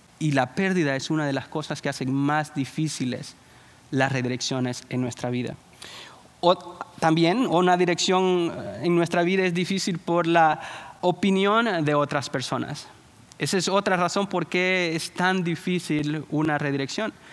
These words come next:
Es sorprendente cómo la opinión de otras personas nos afectan, aunque no lo queramos aceptar, aunque no queramos, eh, nosotros reconocer que estamos, eh, sufriendo algún dolor.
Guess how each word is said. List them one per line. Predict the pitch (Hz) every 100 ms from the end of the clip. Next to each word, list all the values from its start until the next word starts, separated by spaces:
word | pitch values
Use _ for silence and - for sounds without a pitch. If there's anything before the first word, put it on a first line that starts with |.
| - - -
Es | - 233 - -
sorprendente | 170 185 170 175 208 233 175
cómo | 190 190 185
la | 160 151 147
opinión | 147 151 170
de | 170
otras | 170 147
personas | 151 - 160 156
nos | 143
afectan, | 135 143 120 127 120
aunque | 170 208 190
no | 202 277
lo | 294 247
queramos | 208 233 240 175
aceptar, | 151 139 - - - - - - -
aunque | 160 180 190
no | 202 214
queramos, | 220 202 214 202 185 - - - -
eh, | 156 147 139 - - 147
nosotros | 180 170 196 185 190 185 175 - - - -
reconocer | 165 165 165 156 - 180 180 -
que | 170 170 160 156 - -
estamos, | 160 156 - 170 170 160 156 -
eh, | 160
sufriendo | 160 143 165 165 156 147
algún | 143 143 151 147 147 139
dolor. | 139 139 135 147